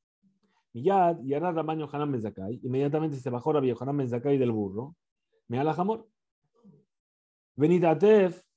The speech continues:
se envolvió de su talit, Veyashav ala Even tajat hazait, y se sentó sobre una piedra bajo un olivo. Amarlo le preguntó Rabbi Elazar ben Arach: "Rabbi, mi pene mayalata Me'al Hamor,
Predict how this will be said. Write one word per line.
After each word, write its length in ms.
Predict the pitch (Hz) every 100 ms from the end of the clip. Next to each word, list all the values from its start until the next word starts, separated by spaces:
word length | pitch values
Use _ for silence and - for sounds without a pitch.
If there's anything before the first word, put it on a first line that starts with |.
| _
se 280 | - 147
envolvió 440 | 143 147 147 156 190
de 100 | 180
su 140 | 170
talit, 360 | 147 123 127 - _ _ _ _ _
Veyashav 500 | 127 156 147 196 196
ala 200 | 190 180
Even 360 | 220 190 180 170
tajat 300 | 190 190 180
hazait, 460 | 165 185 170 135 - _ _ _ _
y 100 | 143
se 320 | 147 156 147
sentó 340 | 147 151 147 185
sobre 140 | 185
una 180 | 180 151
piedra 240 | 180 185
bajo 200 | 160 156
un 80 | 160
olivo. 440 | 160 139 110 76 _ _ _ _ _ _ 196 _ _ _
Amarlo 380 | 107 110 113 147
le 80 | 123
preguntó 460 | 113 113 113 110
Rabbi 240 | 151 120 120 117
Elazar 380 | 110 110 120 139
ben 160 | 113
Arach: 280 | 107 151 - _ _ _ _ _
"Rabbi, 260 | 110 175
mi 100 | 160
pene 240 | 110 120 156
mayalata 520 | 165 160 139 151 180
Me'al 260 | 156 147 143
Hamor, 400 | 135 113 101